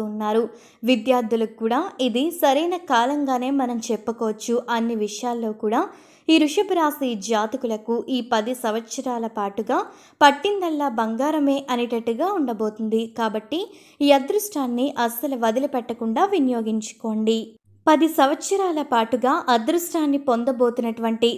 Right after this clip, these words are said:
తర్వాత రాశి మీనరాశి. ఈ మీనరాశి జాతకులకు ఈ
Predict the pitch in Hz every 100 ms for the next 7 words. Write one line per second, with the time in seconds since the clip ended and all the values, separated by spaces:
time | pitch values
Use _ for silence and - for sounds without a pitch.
0 | - 240 240 254 254 233 226 226 302 392
1 | 392 254 240 254 240 214 214 - 233 -
2 | - - - 311 320 311 370 403 339 -
3 | 285 226 214 220 226 262 233 220 233 240
4 | 294